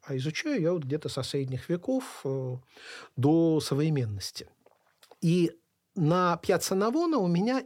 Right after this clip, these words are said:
именно прежде всего контраст людской суеты старого города и божественного интерьера храма, построенного Барамини. А что там внизу, вот совершенно в мою голову не приходит.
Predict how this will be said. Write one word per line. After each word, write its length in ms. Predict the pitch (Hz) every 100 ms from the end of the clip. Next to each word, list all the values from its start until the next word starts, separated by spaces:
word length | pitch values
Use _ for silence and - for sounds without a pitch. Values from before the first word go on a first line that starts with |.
| -
именно 440 | 247 262 220 208 - - - -
прежде 360 | 190 240 - 165
всего 360 | - 190 180
контраст 760 | - 170 175 - 143 - - - - - - - -
людской 520 | 147 180 - - 175
суеты 800 | 127 - 147 175 175 180 147 110 - _ _
старого 580 | - - 143 127 123 147
города 720 | 277 311 302 226 214 196 175 - 170 -
и 300 | 196 233 226 117
божественного 680 | 156 143 202 - 190 160 170
интерьера 1040 | 151 127 131 127 143 156 139 139 131 131 -
храма, 400 | 147 139 139 123
построенного 680 | 127 - 139 127 123 120
Барамини. 640 | 123 127 131 123 110 90 _ - - -
А 80 | -
что 200 | - 226
там 260 | 226 208 -
внизу, 600 | 165 214 220 294 277 - _ _ _
вот 120 | - -
совершенно 340 | - 262 240
в 40 | 190
мою 200 | 185 170
голову 300 | 175 165 151
не 140 | 143
приходит. 600 | 139 135 - 107 -